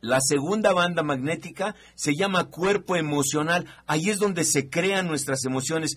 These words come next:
Nosotros pensamos que se generan en el pensamiento, en la mente. No es cierto. Los, las emociones no se generan en tu mente, ni en tu corazón, ni en tu estómago. Se generan en tu segunda banda magnética, que es el cuerpo emocional.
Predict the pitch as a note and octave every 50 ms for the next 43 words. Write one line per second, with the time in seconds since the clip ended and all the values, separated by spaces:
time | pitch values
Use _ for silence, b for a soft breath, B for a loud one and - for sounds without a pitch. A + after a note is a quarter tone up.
0 | B B B B C3+ D#3 D#3 - G#3+ G#3+ B3 A#3+ A#3 - G3+ F3+ F3 - - F3
1 | E3 E3+ F3 E3+ - - E3+ D#3 - C#3 - D3+ C#3+ D3+ D#3+ E3 E3 D#3 B B
2 | B B B D3 D3 D3+ D3 C#3 C#3 D3+ C#3+ C#3+ C3+ C#3+ D#3 C3+ C3+ D3 D3+ E3
3 | E3 D#3 - D3 C#3 C3 C3 B2+ B2+ C#3 D#3 D#3+ D#3 - - C3 A2+ B B B
4 | B B2+ D3 D#3+ F3+ E3+ - - E3+ F#3 G#3 G#3 G#3 - - C3 G#2 b b b
5 | b b A#2+ D3 D#3 D3+ D#3 - - C#3+ C#3 C3+ C3+ C3+ D3+ C#3+ C#3 C#3 C#3 -
6 | F#3 F#3+ F#3+ F3+ D#3 E3 F#3 F3+ - D3+ C3 D3+ D3+ D#3 D#3 D#3+ D#3 C#3+ C3+ B2
7 | B2 C3+ B2+ B2+ C3 B2+ B2 A#2+ - G2 - B B B B C3 D3 D#3 D#3 D3
8 | D#3 - D3+ - C#3+ D3+ D3 D3 C#3+ - - F3+ G3 A3 A#3+ A#3+ - - - -
9 | D3 E3 D#3 D#3 C#3 C#3 D3+ D3 C#3+ C#3 - - F3+ F#3 F#3+ F#3 F3+ E3 D3 A#2+
10 | A2+ G#2 B B B B B - - E3 D3 C3+ D3 D#3 D3+ D3+ D#3+ E3+ F3+ G3
11 | G3+ A3 A#3+ B B B B B2+ C#3+ D3 C#3 D#3+ D#3 D3 - D3 C#3+ C3+ E3 G3
12 | G3+ F#3 F3+ D#3+ E3+ F3+ F#3 F3+ E3+ D#3+ D3 C#3+ C#3 D3+ E3 F3 E3 C3+ E3+ E3
13 | - - F3 E3 - D#3+ C3+ - - C#3 D#3+ E3 D#3+ - E3+ D#3+ D3+ C#3 C3 B2
14 | C3+ B2+ B2 B2 B2+ B2+ A#2